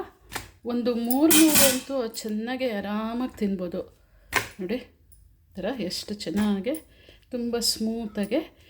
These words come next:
ಈಗ ಇದಕ್ಕೆ ಸಾಂಬಾರು ಮತ್ತು, ಆ, ಈ ಜೋನೆ ಬೆಲ್ಲ ಇರುತ್ತಲ್ಲ,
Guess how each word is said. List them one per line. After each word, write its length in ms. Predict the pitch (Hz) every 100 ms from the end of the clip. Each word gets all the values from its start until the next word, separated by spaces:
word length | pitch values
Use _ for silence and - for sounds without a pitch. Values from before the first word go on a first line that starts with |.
| - - -
ಈಗ 80 | 254
ಇದಕ್ಕೆ 400 | 247 240 247 254
ಸಾಂಬಾರು 720 | - 233 247 220 208 208 208 202 - -
ಮತ್ತು, 600 | 208 208 208 214 208 - - _ - -
ಆ, 180 | 226 226
ಈ 140 | 226 233
ಜೋನೆ 360 | 226 262 262
ಬೆಲ್ಲ 240 | 220 208 208
ಇರುತ್ತಲ್ಲ, 460 | 202 196 - 190